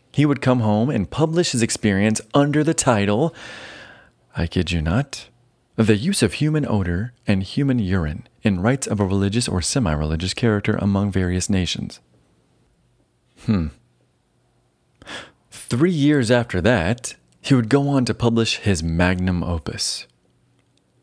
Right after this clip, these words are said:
Scatological Rites of All Nations, a dissertation upon the employment of excrementitious remedial agents in religion,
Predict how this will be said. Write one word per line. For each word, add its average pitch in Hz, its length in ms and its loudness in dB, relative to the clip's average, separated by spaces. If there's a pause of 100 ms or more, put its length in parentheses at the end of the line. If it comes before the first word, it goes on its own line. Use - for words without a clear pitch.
(380)
Scatological 95 840 0
Rites 95 400 0
of 123 160 -2
All 135 180 2
Nations, 120 640 0 (380)
a 113 80 6
dissertation 131 580 0
upon 110 300 0
the 101 80 2
employment 90 560 0 (260)
of 104 160 2 (140)
excrementitious 113 1080 0
remedial 107 560 2
agents 101 380 0
in 92 100 0
religion, 90 560 0